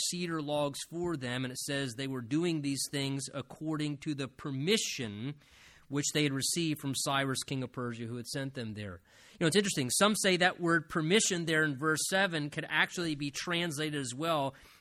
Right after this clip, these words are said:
the idea of what we would think of today as, as grant, according to the grant of Cyrus, king of Persia. 'Cause remember, Cyrus seemed to make some effort to help facilitate, not just giving permission, but even provision for this to happen.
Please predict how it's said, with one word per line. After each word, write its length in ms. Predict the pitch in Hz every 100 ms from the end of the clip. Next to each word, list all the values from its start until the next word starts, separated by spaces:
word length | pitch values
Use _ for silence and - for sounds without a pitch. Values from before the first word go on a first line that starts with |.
| -
the 120 | 147
idea 240 | 151 156
of 80 | 143
what 140 | 143
we 140 | 156 160
would 80 | 147
think 140 | 151
of 60 | 135
today 320 | 143 151 151
as, 260 | 135 131 - -
as 160 | 135
grant, 680 | 110 110 123 165 127 - - -
according 420 | 139 - 165 156
to 80 | 139
the 120 | 139
grant 640 | 120 123 135 170 143 - - - - - _ _
of 100 | 139
Cyrus, 480 | 127 165 143 147 139
king 160 | - 147
of 100 | 135
Persia. 340 | 165 175 127
'Cause 120 | 117 131
remember, 240 | 160 147
Cyrus 480 | - 175 180 170 139
seemed 240 | - 170 151
to 300 | 143 131 127 - - -
make 300 | - 147 180
some 220 | - 185 165
effort 360 | 165 185 165 139
to 80 |
help 260 | 135 160 143
facilitate, 800 | 151 - 175 214 233 - 156 156
not 160 | 175
just 160 | 190 -
giving 240 | 175 160
permission, 600 | 143 151 147 254 - 160
but 100 | 151 160
even 280 | 160 165 143 - _
provision 640 | - 180 123 190 254 165 151
for 140 | 151
this 160 | 156 170 -
to 80 |
happen. 440 | 170 190 202 160